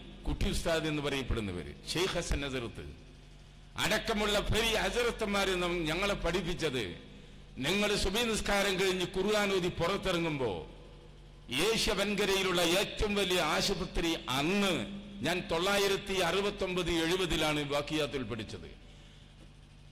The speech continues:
ക്രിസ്ത്യൻ മെഡിക്കൽ കോളേജ് അവിടെ വെല്ലൂർ ആശുപത്രി,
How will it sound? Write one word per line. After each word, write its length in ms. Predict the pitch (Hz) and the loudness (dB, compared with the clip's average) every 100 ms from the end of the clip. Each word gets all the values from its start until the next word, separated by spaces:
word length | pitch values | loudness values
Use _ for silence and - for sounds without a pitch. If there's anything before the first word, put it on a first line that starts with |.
| - - - - - - - - - - - | -20 -20 -20 -20 -20 -20 -20 -20 -20 -20 -8
ക്രിസ്ത്യൻ 340 | 156 - - 175 | -4 -2 0 0
മെഡിക്കൽ 300 | 170 - 170 156 | 0 0 -2 0
കോളേജ് 320 | 165 160 151 | 2 2 2
അവിടെ 180 | 151 147 143 | 2 2 2
വെല്ലൂർ 300 | 156 170 160 147 | 2 2 2 2
ആശുപത്രി, 440 | 147 139 131 87 | 0 -2 -4 -8